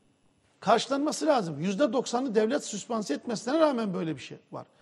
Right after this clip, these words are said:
Onun için biz <clears throat> ges yapacağız, res yapacağız, hes yapacağız. Altınlarımızı çıkartacağız, gümüşümüzü çıkartacağız, demirimizi çıkartacağız. Bu ülkeyi güçlendirmeye devam edeceğiz. Kim ne derse desin. Cumhuriyet Halk Partisi bugün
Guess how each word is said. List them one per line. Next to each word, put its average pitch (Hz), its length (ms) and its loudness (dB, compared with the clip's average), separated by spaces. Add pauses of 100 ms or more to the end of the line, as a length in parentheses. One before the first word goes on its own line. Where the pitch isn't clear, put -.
(280)
Onun 320 180 0
için 220 280 -2 (380)
biz 285 280 6 (360)
<clears throat> - 360 -12
ges 254 260 10
yapacağız, 165 560 -4
res 240 260 4
yapacağız, 165 520 -4 (340)
hes 254 280 2
yapacağız. 208 520 -4 (440)
Altınlarımızı 254 680 4
çıkartacağız, 160 540 -6 (100)
gümüşümüzü 254 580 0
çıkartacağız, 180 640 -6 (340)
demirimizi 262 600 2
çıkartacağız. 220 600 -2 (320)
Bu 277 100 6
ülkeyi 220 260 4
güçlendirmeye 220 640 0
devam 208 200 0
edeceğiz. 160 380 -6
Kim 320 240 6
ne 247 140 2
derse 208 280 0
desin. 165 300 -6 (360)
Cumhuriyet 277 400 4
Halk 254 200 2
Partisi 214 340 0
bugün 247 300 0